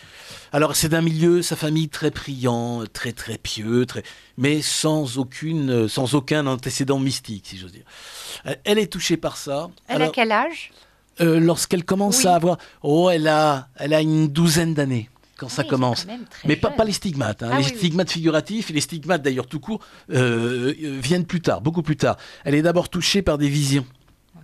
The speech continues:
Speaker 1: un certain nombre de visions. Euh,
Speaker 2: De la Vierge
Speaker 1: de
Speaker 2: Marie,
Speaker 1: la Vierge,
Speaker 2: des
Speaker 1: de
Speaker 2: saints.
Speaker 1: Jésus, des saints, des anges. Ensuite, les, elle a des visions très nombreuses de défunts.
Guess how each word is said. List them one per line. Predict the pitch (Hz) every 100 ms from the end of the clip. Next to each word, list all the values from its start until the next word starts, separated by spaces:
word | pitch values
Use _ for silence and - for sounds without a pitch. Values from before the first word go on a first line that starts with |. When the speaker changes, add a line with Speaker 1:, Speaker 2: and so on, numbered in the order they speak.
| -
Speaker 1:
un |
certain | 120 139
nombre | 139 135
de | 131
visions. | 120 123 131 160 - - - - - - - -
Euh, | - 208 104 101 202
Speaker 2:
De | 240
la | 233 220
Vierge | 208 226 233
Speaker 1:
de | 220
Speaker 2:
Marie, | 214 165
Speaker 1:
la | 151
Vierge, | 127 151 151 170 170 135
Speaker 2:
des | 151
Speaker 1:
de |
Speaker 2:
saints. | 139
Speaker 1:
Jésus, | 147 123 143 156 156
des | 139
saints, | 127 - 143 156
des | 139 131 139
anges. | 143 156 165 139 147
Ensuite, | 160 135 - 175 151 123 - - -
les, | 139 143 143 143 147
elle | 147 139
a |
des | 135
visions | 127 143 131 151 160
très | 135 - 196
nombreuses | 190 175 156 165
de | 139
défunts. | 127 151 - 131